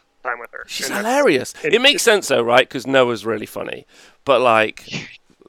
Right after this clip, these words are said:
Speaker 2: they were a
Speaker 1: In his
Speaker 2: wombo
Speaker 1: own
Speaker 2: cou-
Speaker 1: weird ass way. He is, he is, he's something.
Speaker 2: Yeah. They
Speaker 1: I'm
Speaker 2: were
Speaker 1: so glad you finally got to meet him.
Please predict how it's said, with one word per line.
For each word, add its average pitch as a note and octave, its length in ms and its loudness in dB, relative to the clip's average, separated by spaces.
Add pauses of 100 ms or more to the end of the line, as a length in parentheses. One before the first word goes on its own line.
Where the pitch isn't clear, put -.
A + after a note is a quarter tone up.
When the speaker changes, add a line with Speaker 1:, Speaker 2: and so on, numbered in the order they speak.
(100)
Speaker 2:
they D#3+ 260 4
were E3 160 4
a C#3 60 6
Speaker 1:
In C3 180 6
his G3 100 2
Speaker 2:
wombo A#2 120 4
Speaker 1:
own G#3+ 80 -4
Speaker 2:
cou- - 100 -8 (160)
Speaker 1:
weird F#3+ 260 -6
ass E3 220 -6
way. D#3+ 320 -16 (160)
He F3 140 -8
is, D#3+ 140 -12 (560)
he F#3 140 -6
is, - 320 -10
he's B3+ 200 -6
something. F3 420 -8 (140)
Speaker 2:
Yeah. B2 300 -4 (120)
They F3 140 4
Speaker 1:
I'm C4+ 60 2
Speaker 2:
were D4 100 4
Speaker 1:
so - 60 4
glad C4+ 180 -4
you A3+ 40 -18
finally A3+ 260 -12
got G#3+ 140 -16
to - 60 -20 (100)
meet - 120 -20
him. B2 180 -20